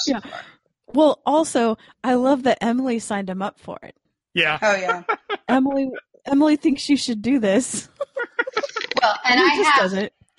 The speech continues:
Speaker 2: I have a follow-up file request, which is at the end he says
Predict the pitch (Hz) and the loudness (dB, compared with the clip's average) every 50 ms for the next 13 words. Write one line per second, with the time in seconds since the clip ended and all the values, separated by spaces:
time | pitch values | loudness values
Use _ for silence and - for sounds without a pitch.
0 | _ _ _ _ _ - 247 262 269 277 262 233 214 214 - - 254 233 220 233 | _ _ _ _ _ -2 0 0 0 0 0 0 0 -2 -2 0 0 2 4 4
1 | 240 240 226 214 196 - - 240 220 208 202 196 185 196 185 185 - - 233 226 | 4 4 2 2 0 0 -2 0 0 0 0 -4 -6 -8 -14 -14 -4 -2 0 0
2 | 214 208 - - 214 202 - - 202 208 202 196 - 208 - - 214 226 247 254 | 0 0 -4 -10 -10 -10 -8 -8 -8 -8 -12 -12 -14 -16 -10 -6 -6 -4 -4 -4
3 | 233 220 - - 226 214 208 - - 214 208 208 202 196 185 185 - - | -4 -4 -4 -6 -8 -12 -10 -4 0 0 2 2 0 -2 -6 -8 -12 -16